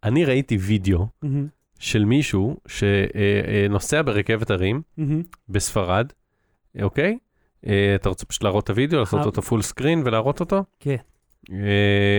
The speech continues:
Speaker 1: קוראים לו, אה, סמואל קמפ, הוא מסתבר, אה, ספורטאי,
Speaker 2: מהמם.
Speaker 1: של איזה משחק שהוא שילוב מוזר בין מחניים לפוטבול, לרגבי, לאני לא יודע מה.
Speaker 2: אה, אה, וואי, אה, אולטימט, אה, אולטימט רגבי, משהו כזה?
Speaker 1: לא, לא, לא, יש לזה איזה שם,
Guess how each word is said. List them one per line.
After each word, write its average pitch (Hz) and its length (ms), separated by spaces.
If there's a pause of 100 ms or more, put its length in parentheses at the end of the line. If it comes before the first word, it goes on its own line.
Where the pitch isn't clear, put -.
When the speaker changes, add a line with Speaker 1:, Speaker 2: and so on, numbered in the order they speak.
(280)
Speaker 1:
קוראים 110 280
לו, 107 160
אה, 98 200
סמואל 98 320
קמפ, 185 500
הוא 104 120
מסתבר, 107 440
אה, 104 60
ספורטאי, 139 560 (360)
Speaker 2:
מהמם. 156 260 (120)
Speaker 1:
של 104 220
איזה 101 160
משחק 110 380
שהוא 104 340
שילוב 117 400
מוזר 110 360
בין 107 160
מחניים 104 560
לפוטבול, 147 640
לרגבי, 123 680
לאני 107 160
לא 104 60
יודע 101 220
מה. 110 280
Speaker 2:
אה, 208 160
אה, - 20 (560)
וואי, 170 220
אה, 147 280
אולטימט, 196 600
אה, 190 40 (640)
אולטימט 190 400
רגבי, 208 340
משהו 214 200
כזה? 214 160
Speaker 1:
לא, 127 260
לא, 120 180
לא, 113 140
יש 139 140
לזה 127 160
איזה 101 160
שם, 202 240